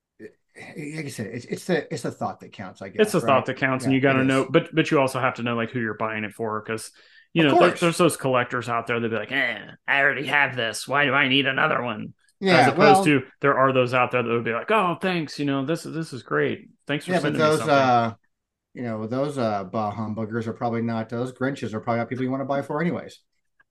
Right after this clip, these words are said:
Speaker 2: Wow, you went from being the face of Santa Claus to turning heel, and now you're turning face again. You transitioned really well a minute ago. Let's say you, you know they're a collector, but you don't know what they have, and you can't settle on what to buy them.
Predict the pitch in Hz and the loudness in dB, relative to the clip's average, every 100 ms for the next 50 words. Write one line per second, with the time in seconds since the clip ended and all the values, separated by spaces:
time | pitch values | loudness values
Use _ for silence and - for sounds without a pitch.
0 | _ 131 139 123 123 135 143 - 139 127 | _ 2 4 4 2 2 2 2 0 0
1 | 113 - _ _ - 135 135 117 - 139 | -2 -8 _ _ 0 2 2 -2 -2 2
2 | 139 139 131 - 139 135 127 135 131 131 | 2 2 -6 -2 0 0 0 2 2 2
3 | 117 - 139 131 123 139 135 127 127 120 | -6 -2 0 0 -4 -2 0 2 0 -2
4 | 123 120 120 135 120 113 127 120 123 120 | -2 -2 -4 -4 -4 -4 -2 -2 -4 -6
5 | 120 - - - _ _ 117 131 196 202 | -6 -8 -18 -20 _ _ -8 -2 -2 4
6 | 190 170 160 151 135 131 143 131 131 123 | 4 6 4 2 2 4 4 6 4 4
7 | 131 117 113 107 107 _ _ _ _ 151 | 2 0 0 -2 -4 _ _ _ _ -2
8 | - 208 185 170 123 - 131 127 117 120 | 0 0 2 0 -4 -10 -6 -2 0 2
9 | 143 143 139 143 120 - 110 107 - _ | 4 4 2 0 -2 -4 -8 -10 -14 _
10 | _ - - 123 117 110 - 147 165 - | _ -12 -10 -8 -10 -10 -2 0 0 -4
11 | _ 156 151 139 143 139 131 127 143 120 | _ -4 -2 -2 -4 -4 -8 -2 0 2
12 | 110 110 110 - 147 151 - - - 143 | 0 -4 -6 -6 -6 -4 -6 -10 -4 -2
13 | 127 117 120 131 - 110 127 131 107 107 | 0 -2 -2 -4 -6 -2 0 0 -2 -8